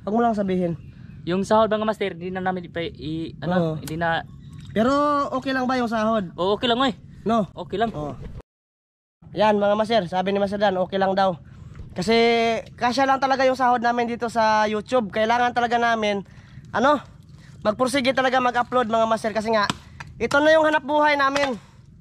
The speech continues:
Speaker 1: Lalo na ngayon, wala nang ano.
Speaker 2: Wala nang makukuha ba?
Speaker 1: Wala nang makuhang alimango. Siguro, ano? Ay, mao ding wa na yung alimango, master. Siguro in season, ano?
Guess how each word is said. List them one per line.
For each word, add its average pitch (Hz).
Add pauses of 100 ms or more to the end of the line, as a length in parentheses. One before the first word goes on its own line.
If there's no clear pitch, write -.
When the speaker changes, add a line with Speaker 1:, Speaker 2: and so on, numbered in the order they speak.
(440)
Speaker 1:
Lalo 226
na 269
ngayon, 294 (360)
wala 202
nang 247
ano. 262 (400)
Speaker 2:
Wala 139
nang 151
makukuha 175
ba? 170
Speaker 1:
Wala 185
nang 226
makuhang 233
alimango. 247 (120)
Siguro, 311
ano? 302 (1120)
Ay, 262
mao 160
ding 175
wa 190
na 208
yung 202
alimango, 208
master. 220
Siguro 220
in 226
season, 262
ano? 294